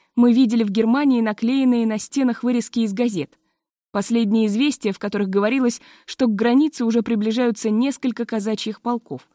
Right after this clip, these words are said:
и все они вооружены нагайками. И немцы в ужасе читали об этом неизвестном,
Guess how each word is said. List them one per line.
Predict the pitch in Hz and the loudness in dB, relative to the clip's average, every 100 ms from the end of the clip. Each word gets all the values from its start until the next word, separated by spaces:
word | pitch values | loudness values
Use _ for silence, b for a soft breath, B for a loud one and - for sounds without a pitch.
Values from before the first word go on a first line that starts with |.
| _ _ _ | _ _ _
и | - | -2
все | 214 - 294 | -2 0 0
они | 294 269 262 b b _ | 2 2 0 b b _
вооружены | 214 208 196 208 202 | 2 2 2 0 0
нагайками. | 202 214 202 143 - - - _ _ _ _ _ _ _ _ | -2 -4 -6 -8 -12 -16 -18 _ _ _ _ _ _ _ _
И | 294 | 2
немцы | 349 339 359 | 4 4 2
в | 294 | 2
ужасе | 339 302 - | 2 0 -2
читали | 254 269 - 330 285 | -2 -4 0 2 2
об | 247 226 | 2 0
этом | 254 247 240 | 2 4 6
неизвестном, | 240 208 214 302 269 247 220 | 4 4 2 0 2 2 2